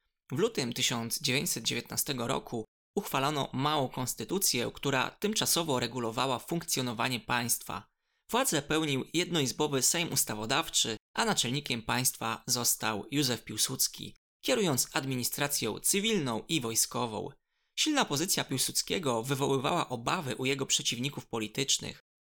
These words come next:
Wydawało się, że pierwszy marszałek Polski jest pewnym zwycięzcą w wyścigu o fotel prezydenta. Dlatego opozycja starała się zmniejszyć władzę tego urzędu podczas prac nad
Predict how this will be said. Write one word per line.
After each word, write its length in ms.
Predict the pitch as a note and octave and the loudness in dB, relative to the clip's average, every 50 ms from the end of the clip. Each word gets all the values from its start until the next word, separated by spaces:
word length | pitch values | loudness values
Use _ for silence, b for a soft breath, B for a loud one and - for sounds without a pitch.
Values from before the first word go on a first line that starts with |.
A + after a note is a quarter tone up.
| _ _ _ - | _ _ _ -2
Wydawało 420 | C#3 B2+ C3+ D3 G#3+ A#3+ - A3 E3 | 0 2 2 2 2 4 4 4 4
się, 360 | - - C3 A#2+ A2+ A2 A2+ | 4 2 2 2 0 0 0
że 440 | A2+ A2+ A#2 A#2 A2+ A2 G#2+ - - | 0 0 0 0 0 -2 -4 -4 -4
pierwszy 340 | - F#3+ - - - - D3 | -2 0 2 2 2 2 2
marszałek 500 | B2+ A#2+ C3 - - D#3+ D3 B2 - - | 0 2 2 2 4 4 2 0 -2 -2
Polski 540 | - F#3+ F#3+ F#3+ - - - - A2 G2+ - _ _ _ _ _ - | -2 0 0 2 0 0 -2 -4 -8 -10 -10 _ _ _ _ _ 0
jest 220 | - G#3 - - | 2 2 2 2
pewnym 400 | C4+ A#3+ A3 F3+ C#3 A#2+ - - | 0 0 2 2 2 2 2 0
zwycięzcą 840 | A#2+ A#2+ B2+ - - D#3+ D#3+ F#3 F3 - - - A#2 G2+ F#2+ F2 - | 0 0 2 0 0 2 2 2 2 2 2 0 0 -2 -2 -6 -6
w 140 | - C3 B2+ | -8 -6 -2
wyścigu 500 | D3 G3 - - - D#3 C3+ C3 A#2+ - | 0 2 2 2 2 2 0 0 0 0
o 80 | C3 A#2+ | 0 0
fotel 360 | - - C#3 C3 - A2+ A2+ | 0 -2 -4 -2 -2 -4 -6
prezydenta. 800 | - - A#2 A#2 A#2 - A2+ A2+ A#2 A#2 G#2+ - G2+ F2+ - - _ _ _ _ _ _ | -4 -4 -4 -4 -2 -2 -2 -2 -4 -4 -6 -8 -8 -8 -10 -12 _ _ _ _ _ _
Dlatego 300 | - E3+ B3+ C4+ C#4+ A#3 | -2 0 0 2 2 2
opozycja 500 | - - C#3+ C3 B2+ - - - - A2+ | 0 0 0 0 0 2 2 2 2 2
starała 360 | - - D3 C#3 C#3+ C3+ C3+ | 2 0 0 0 0 0 0
się 180 | C3 - C3+ B2 | 0 0 0 0
zmniejszyć 520 | A#2 A#2+ B2+ D#3 F#3 G#3+ A#3+ - - A#2+ | -2 0 0 2 2 2 2 2 0 -2
władzę 380 | A2 A#2 - G3+ A3 G3 C#3+ A#2+ | -4 -2 0 0 2 0 0 0
tego 220 | - A#2 A#2 A#2 | -2 -4 -4 -2
urzędu 580 | - A#2+ B2+ A#2+ C3 C3 B2+ B2 A2+ - F#2+ F2+ _ _ _ _ - | -2 0 0 2 2 0 0 -2 -2 -4 -6 -6 _ _ _ _ -6
podczas 400 | - C#4 - - - C#3+ - - | -4 -2 0 0 2 2 2 2
prac 480 | - D3 C#3 C#3+ D3+ D3 - - - | 0 0 0 2 2 2 0 0 -2
nad 420 | D3 C3 A#2+ A#2+ A#2+ - - - | -2 -2 0 -2 -2 -4 -6 -16